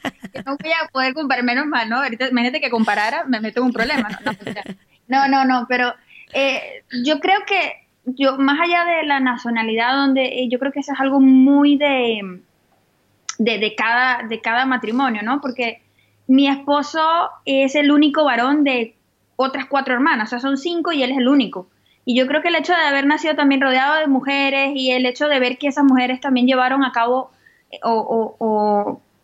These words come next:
tomaron un negocio familiar que tienen aquí precioso, por cierto, en Galicia, que es de, de confección de, de cuero, de,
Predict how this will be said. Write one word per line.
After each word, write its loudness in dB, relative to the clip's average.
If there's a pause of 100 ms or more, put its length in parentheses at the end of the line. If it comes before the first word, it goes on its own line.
(160)
tomaron 2
un 2
negocio 0
familiar -2
que -6
tienen -4
aquí -6
precioso, -6
por -6
cierto, -6
en -2
Galicia, -2
que -2
es -6
de, -2
de -4
confección -4
de, -2
de -2
cuero, 0
de, -6